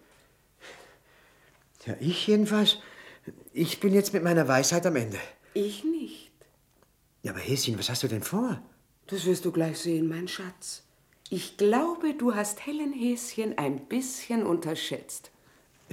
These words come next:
Speaker 1: Ja, aber Häschen, was willst du denn machen? Ja, aber Helen! Ja, was soll das? Bist du verrückt geworden?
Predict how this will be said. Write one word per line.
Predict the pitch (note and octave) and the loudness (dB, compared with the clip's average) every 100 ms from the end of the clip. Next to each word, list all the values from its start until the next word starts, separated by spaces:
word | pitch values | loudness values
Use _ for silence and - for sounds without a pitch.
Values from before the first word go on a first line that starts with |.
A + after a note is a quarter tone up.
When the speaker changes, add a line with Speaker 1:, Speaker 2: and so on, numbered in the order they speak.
| - - - | -16 -8 2
Speaker 1:
Ja, | D3+ | 4
aber | D3+ | 6
Häschen, | G3 G3+ F3+ - - - - C#3+ B2 | 8 6 4 -2 -4 -14 -10 -6 4
was | F3+ G3 | 6 6
willst | G#3 | 6
du | G3+ | 6
denn | F#3+ | 8
machen? | C#4 C#4 E3+ - - - - - - - - - - - - _ _ _ - - - - - - - | 8 8 4 2 -16 -20 -20 -20 -20 -16 -14 -14 -18 -20 -20 _ _ _ 6 8 8 4 -2 -12 -8
Ja, | A2 | -4
aber | A#2 | 6
Helen! | E3 C4+ C#3 - - - - _ _ _ - - - - - - B2+ | 10 12 10 8 -10 -20 -20 _ _ _ -14 -12 -12 -12 -20 -12 -10
Ja, | A2+ | -4
was | - | 2
soll | C#4 D#4 | 4 4
das? | A3+ - - _ _ _ _ _ _ - - - - - - - - - - - - - - - - - - - - - - - - - _ _ _ | 2 0 -10 _ _ _ _ _ _ -18 -18 -20 -16 -16 -16 -20 -20 -20 -20 -14 -12 -12 -16 -10 -8 -6 -4 -4 -4 -4 -4 -6 -8 -18 _ _ _
Bist | C3 D#3+ | -12 -8
du | |
verrückt | C#3+ G#3 G#3+ | -4 -4 -2
geworden? | D#4 D#4 E4 E4 | 4 6 6 0